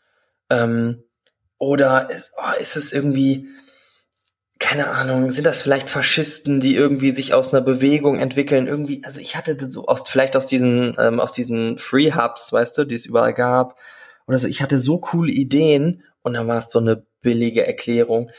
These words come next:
Generell ist der Bösewicht ein ganz großes Problem, finde ich. Er sagt sogar, also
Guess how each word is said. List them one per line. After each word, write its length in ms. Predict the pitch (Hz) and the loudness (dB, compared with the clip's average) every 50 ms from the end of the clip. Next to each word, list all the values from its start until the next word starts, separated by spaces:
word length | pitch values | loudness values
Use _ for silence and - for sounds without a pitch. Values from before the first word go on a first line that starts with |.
| - _ _ | -20 _ _
Generell 360 | - 123 123 117 120 123 120 | 0 2 2 4 4 4 2
ist 120 | - - - | 2 2 0
der 80 | 120 | 0
Bösewicht 480 | 117 117 123 123 120 113 117 - - - | 0 0 -2 -4 -4 -6 -6 -8 -8 -10
ein 140 | 117 110 - | -12 -4 -2
ganz 300 | - 123 123 127 127 - | -2 -2 -2 -4 -8 -8
großes 340 | - 120 113 - 117 117 | -6 -6 -6 -6 -8 -10
Problem, 420 | - - 120 113 120 117 117 131 131 | -6 -6 -6 -4 0 0 0 0 -2
finde 220 | - - 113 117 | -4 -4 -4 -4
ich. 160 | 127 - - - | -4 -4 -4 -2
Er 160 | 113 113 113 | 0 2 2
sagt 280 | - 120 127 - - - | 4 2 2 0 -2 -2
sogar, 300 | 117 117 117 117 117 - | 0 2 2 2 0 -2
also 280 | 120 117 117 113 113 | -4 -4 -4 -4 -4